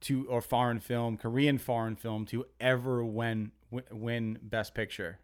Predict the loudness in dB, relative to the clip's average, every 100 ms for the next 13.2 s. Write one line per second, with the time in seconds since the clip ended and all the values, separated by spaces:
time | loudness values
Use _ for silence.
0 | -6 0 0 2 -2 -4 -10 -12 -2 4
1 | 6 6 4 -4 -12 _ _ _ _ _
2 | -2 2 2 2 -2 -6 -20 -4 0 0
3 | 2 4 4 0 -4 -10 -8 -4 -2 0
4 | 0 2 2 2 0 0 0 0 0 -2
5 | -4 -8 -6 -4 -4 -6 -14 -20 -20 -8
6 | -2 0 0 -2 -4 -10 _ -2 0 0
7 | -2 -4 -2 0 -2 -4 0 0 0 -2
8 | -4 -4 -2 -2 -4 -4 -2 -4 -4 -4
9 | -4 -4 -4 -6 -6 -6 -6 -6 -6 -4
10 | -2 -2 -4 -2 -4 -4 -6 -2 0 0
11 | -6 -18 _ _ -20 _ _ -10 2 2
12 | 2 -2 -4 -4 -8 -10 -6 -4 -2 0
13 | -2